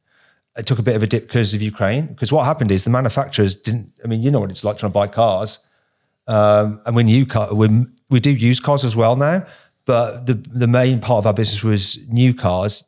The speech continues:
There's just not enough, they couldn't get enough to sell. Now it's changing. And so it's, like, picking up again. But w-, the, the good thing was that we had this sell your car side. So the, the used car market got really hot when the, the new car market was strugg-, um,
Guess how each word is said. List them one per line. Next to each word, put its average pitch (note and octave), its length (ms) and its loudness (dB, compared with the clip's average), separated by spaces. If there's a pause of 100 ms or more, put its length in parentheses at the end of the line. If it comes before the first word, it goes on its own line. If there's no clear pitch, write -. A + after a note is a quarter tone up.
There's A2+ 180 -2
just B2 260 -2
not B2 220 0
enough, A#2 260 -2
they - 80 -6
couldn't C3+ 180 -6
get A#2 100 -4
enough A2 180 -8
to A2 80 -12
sell. C#3 400 -4 (440)
Now A#2 100 0
it's A#2+ 120 -4
changing. C3+ 500 0 (840)
And A#2 120 -4
so A2 200 2
it's, G#2+ 180 -6
like, A2 140 -2
picking A2 240 -4
up F#2+ 80 -6
again. A#2 320 -2
But C3+ 140 -2
w-, B2+ 220 -8
the, B2 300 -2 (240)
the C#3+ 140 -4
good E3 140 -2
thing D#3 200 2
was B2+ 280 2
that A#2 80 -4
we A2+ 80 0
had A2+ 120 0
this A#2 120 -2
sell A2+ 240 0
your C3+ 100 0
car D3+ 300 -6
side. E3+ 420 -8 (420)
So A#2+ 360 2
the, A#2 240 0
the A2+ 120 -4
used C3+ 220 0
car B2 180 2
market A#2+ 300 0
got G#2+ 180 -4
really G#2 200 -4
hot B2 340 0
when B2 180 -4
the, G#2 320 -2
the G#2+ 80 -8
new A2 160 0
car G#2 420 2
market G2+ 340 -2
was G2 180 -6
strugg-, A2 340 -4
um, F#2+ 380 -2